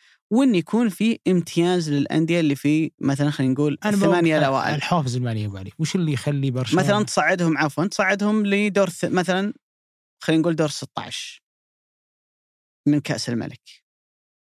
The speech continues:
Speaker 1: والبقية يلعبون تصفيات مثلًا مع دوري الدرجة الثانية والأولى. تعطي حافز، تعطي حافز للنادي إنه يهمك إنك تنهي الموسم في مركز متقدم. لكن
Speaker 2: والله
Speaker 1: بالوضع
Speaker 2: يبالي
Speaker 1: الحالي
Speaker 2: ما
Speaker 1: ما
Speaker 2: في حافز
Speaker 1: أعتقد.
Speaker 2: أكثر من الفلوس.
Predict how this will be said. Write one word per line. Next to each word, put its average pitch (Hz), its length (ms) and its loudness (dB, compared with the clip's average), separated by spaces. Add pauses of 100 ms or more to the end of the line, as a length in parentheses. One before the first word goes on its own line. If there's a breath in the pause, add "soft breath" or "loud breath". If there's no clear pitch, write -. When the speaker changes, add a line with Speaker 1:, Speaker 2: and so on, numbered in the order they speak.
(220)
Speaker 1:
والبقية 180 480 0
يلعبون 156 340 0
تصفيات 165 400 -4
مثلًا 147 200 0
مع 143 160 0
دوري 147 200 0
الدرجة 139 260 -4
الثانية 135 380 -2
والأولى. - 360 -10 (760)
تعطي 247 280 0
حافز، - 640 -6
تعطي 202 240 0
حافز 151 380 -2
للنادي 160 580 0
إنه 175 220 2 (640 soft breath)
يهمك 185 600 0 (100)
إنك 160 180 2
تنهي 180 260 2
الموسم 175 560 0
في 170 140 -2
مركز 170 340 0
متقدم. - 460 -8
لكن 160 100 0
Speaker 2:
والله 156 160 2
Speaker 1:
بالوضع 330 180 2
Speaker 2:
يبالي 262 140 2
Speaker 1:
الحالي 240 360 0
Speaker 2:
ما 180 100 2
Speaker 1:
ما 151 80 0
Speaker 2:
في 143 60 -2
حافز 139 340 0
Speaker 1:
أعتقد. 139 180 -4
Speaker 2:
أكثر 131 100 0
من 127 60 -2
الفلوس. 113 440 -8